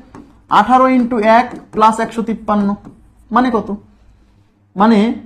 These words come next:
আঠারো plus একশো তিপ্পান্ন, আঠারো plus একশো তিপ্পান্ন। আঠারোর সাথে একশো তিপ্পান্ন যোগ করলে কত হয় দেখেন? আঠারোর সাথে একশো তিপ্পান্ন যোগ করেন, এই যে আঠারো এক আঠারো না, তাহলে এটা হচ্ছে ওয়ান, পাঁচ আর এক ছয় আর এক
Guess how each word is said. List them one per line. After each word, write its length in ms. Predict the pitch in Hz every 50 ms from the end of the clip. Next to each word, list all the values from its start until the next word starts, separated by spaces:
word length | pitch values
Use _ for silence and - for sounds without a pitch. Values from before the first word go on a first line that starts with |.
| - _ _ _ _ _ _ _ _ _ _ _ _ _ - - 190
আঠারো 200 | - 262 294 311 302
plus 180 | 277 220 202 - - - - -
একশো 140 | - - 160 -
তিপ্পান্ন, 300 | 147 - - 123 131 127 127 147
আঠারো 300 | 156 151 165 185 208 233 277 339 294 -
plus 180 | 175 170 175 175 165
একশো 140 | - - 170 151
তিপ্পান্ন। 240 | 156 - - 127 127 - - - - - -
আঠারোর 220 | 226 247 277 285 294
সাথে 120 | 302 294 277
একশো 120 | 262 262 277 285
তিপ্পান্ন 220 | 277 - 277 262 269 233
যোগ 80 | 262 262 254
করলে 140 | 262 254 240 247
কত 80 | 240 233 220
হয় 120 | 233 233 233 - 196
দেখেন? 200 | 202 - 254 269 285 - _ _ _ _ - - -
আঠারোর 200 | 196 214 247 247 277
সাথে 120 | 277 285 247
একশো 140 | 240 - 214
তিপ্পান্ন 200 | 247 - 254 247 247 233
যোগ 80 | 233 233 -
করেন, 160 | 156 131 127 - - - - -
এই 40 | 180 147
যে 60 | - - - _ _ _ _ _ _ _ _ _ _ _ _ - - -
আঠারো 140 | 220 285 302 302
এক 60 | 294 277
আঠারো 180 | 285 302 339 339 240
না, 40 | 143 - - - -
তাহলে 180 | - 170 190 185 - - - _ _ _ _ -
এটা 80 | 202 196
হচ্ছে 160 | 208 208 226 185 165
ওয়ান, 240 | 170 196 214 254 302 - - - _ _ _ _ _ _ _ _ _ _ _ _ _ _ _ _ _ _ _ _ _ _ _ _ _ _ _ _ _ _ _ _ _ _ _ _ _ _ _ _ _ _ _ _ _ _ _ _ _ _ _ _ _ _ _ _ _ _ _ _ -
পাঁচ 120 | 185 185
আর 60 | 202 202
এক 60 | 196 -
ছয় 120 | 196 185
আর 40 | 202 214
এক 60 | 214